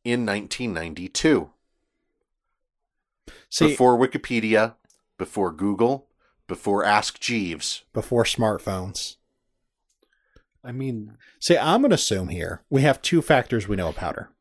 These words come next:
Speaker 2: One, she's a teacher.
Speaker 1: Mm-hmm.
Speaker 2: So, uh, I don't think she's a specific subject teacher either. She is a elementary school teacher.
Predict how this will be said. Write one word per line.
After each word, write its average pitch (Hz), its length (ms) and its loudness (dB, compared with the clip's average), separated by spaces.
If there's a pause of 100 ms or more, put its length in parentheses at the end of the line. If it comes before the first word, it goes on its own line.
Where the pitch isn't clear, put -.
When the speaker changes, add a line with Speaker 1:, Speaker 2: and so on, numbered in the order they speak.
(840)
Speaker 2:
One, 120 320 4
she's 127 340 -2
a 165 60 2
teacher. 120 520 0
Speaker 1:
Mm-hmm. 85 320 -10 (1040)
Speaker 2:
So, 117 640 2 (340)
uh, 120 100 0
I 120 140 2
don't 156 180 2
think 165 140 -2
she's 127 240 -2
a 117 60 0
specific 123 580 -2
subject 117 400 -2
teacher 101 260 -2
either. 90 180 -2
She 113 220 -4
is 107 160 -2
a 101 180 0
elementary 104 480 -2
school 151 200 -2
teacher. 185 420 -4